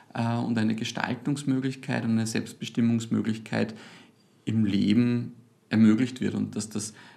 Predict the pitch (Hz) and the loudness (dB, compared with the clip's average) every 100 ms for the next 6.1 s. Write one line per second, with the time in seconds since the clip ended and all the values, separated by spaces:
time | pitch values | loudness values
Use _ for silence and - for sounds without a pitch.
0 | _ - - 101 104 - 110 110 123 113 | _ -14 -8 -4 -4 0 0 2 2 0
1 | - 117 113 113 95 98 98 101 98 127 | 2 2 2 2 2 4 6 6 6 4
2 | 151 131 123 113 113 113 107 104 110 107 | 0 -2 0 0 0 2 2 0 -4 -4
3 | 110 127 123 123 104 107 - - 113 123 | -4 -4 -4 -4 -4 -4 -2 0 2 2
4 | 120 123 117 107 110 110 110 120 117 - | 2 2 0 -2 -2 0 0 0 -6 -8
5 | 110 107 104 - 113 110 120 131 139 135 | -6 -2 -2 0 0 2 2 2 2 0
6 | 131 | 0